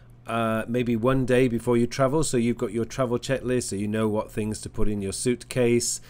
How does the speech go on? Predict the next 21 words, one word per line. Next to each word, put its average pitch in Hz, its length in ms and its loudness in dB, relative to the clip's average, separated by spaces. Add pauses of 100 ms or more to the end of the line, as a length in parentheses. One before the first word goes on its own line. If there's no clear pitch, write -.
(260)
and 101 140 -6
what 107 180 -4
things 104 300 -6
to - 80 -14
get - 200 -8
sh-, - 120 -14
make 107 260 -6
sure 101 240 -6
are 95 240 -6
ready. 139 340 2 (520)
So 135 240 2 (200)
there's 143 140 0
a 147 80 4
lot 170 320 6
of 180 160 4
uses 156 440 2
that 113 120 -2
you 120 160 -2
can, 117 300 -2
uh, 113 320 -4
use 127 440 0